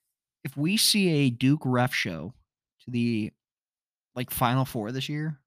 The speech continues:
'cause it's Coach K's last year, which is very possible, I will be very displeased, 'cause I have seen many games this year where the refs have just done everything they can to give the Blue Devils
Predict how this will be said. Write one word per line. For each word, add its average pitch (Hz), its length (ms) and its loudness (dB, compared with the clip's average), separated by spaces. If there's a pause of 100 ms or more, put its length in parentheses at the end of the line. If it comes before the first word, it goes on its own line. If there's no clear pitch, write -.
(1200)
'cause 131 120 0
it's 113 120 -4
Coach 117 240 -2
K's 120 200 -2
last 113 300 -4
year, 123 260 0
which 131 200 0
is 113 120 0
very 113 280 0
possible, 117 500 -6 (580)
I 127 120 0
will 151 80 2
be 147 160 2
very 127 180 4
displeased, 131 600 -4 (480)
'cause 117 100 -8
I 123 140 0
have 190 120 0
seen 143 320 2
many 135 220 4
games 180 280 6
this 135 180 -2
year 110 240 -4 (260)
where 110 220 -6 (320)
the 117 80 0
refs 135 400 -2
have 123 240 -6
just - 320 -6 (760)
done 131 280 2
everything 139 380 2
they 101 100 4
can 139 500 0 (360)
to 127 80 -6
give 123 400 0 (720)
the 139 60 -2
Blue 143 280 4
Devils 117 520 -2